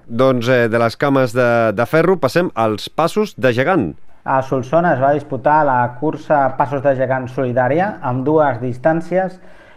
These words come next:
Speaker 2: i Wilfred Lladó i Jennifer Dimbodi es van alçar amb la victòria en la mitja marató, mentre que en la cursa popular de deu quilòmetres el triomf va ser per Jordi Vidal i Jacqueline Gómez.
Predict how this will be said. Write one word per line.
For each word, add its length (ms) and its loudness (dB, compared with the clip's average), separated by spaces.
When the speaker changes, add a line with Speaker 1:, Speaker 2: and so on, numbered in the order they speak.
Speaker 2:
i 320 -2
Wilfred 480 0
Lladó 300 6
i 20 -2
Jennifer 800 2
Dimbodi 600 0
es 180 2
van 240 0
alçar 360 -2
amb 100 0
la 80 4
victòria 460 0
en 20 0
la 80 0
mitja 320 -2
marató, 680 0
mentre 360 -4
que 100 -6
en 0 -
la 160 -4
cursa 320 -4
popular 400 -2
de 160 0
deu 160 -2
quilòmetres 680 -2
el 140 0
triomf 400 -6
va 160 -4
ser 320 -6
per 220 -4
Jordi 260 0
Vidal 380 -4
i 160 -8
Jacqueline 500 -4
Gómez. 380 -6